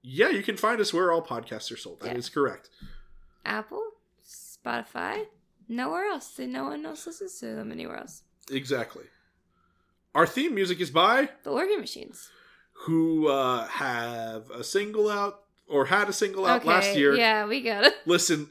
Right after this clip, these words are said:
Speaker 1: Listen to a Fire. It's a great song.
Speaker 2: Wow.
Speaker 1: It's a great song. Who, whenever
Speaker 2: You would think they're paying us for this.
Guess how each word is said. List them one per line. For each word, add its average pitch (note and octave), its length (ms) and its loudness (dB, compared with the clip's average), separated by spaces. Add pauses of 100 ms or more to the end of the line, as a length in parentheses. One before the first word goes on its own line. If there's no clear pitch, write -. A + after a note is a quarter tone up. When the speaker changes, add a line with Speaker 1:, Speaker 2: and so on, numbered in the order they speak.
Speaker 1:
Listen G#3+ 320 8
to C4 200 4
a - 40 4
Fire. D#3+ 420 6
It's C#3+ 140 4
a B2+ 40 -2
great D#3 280 4
song. C3 580 0
Speaker 2:
Wow. F#3+ 380 -8 (380)
Speaker 1:
It's - 140 -8
a C#3+ 60 2
great F3+ 280 6
song. C#3+ 460 2 (480)
Who, C#3 140 -2
whenever D3+ 260 4
Speaker 2:
You F#3 80 6
would - 80 -6
think D4 220 0
they're G3 140 4
paying C4+ 340 2
us G3 160 -6
for G#3+ 140 -6
this. A3 300 -4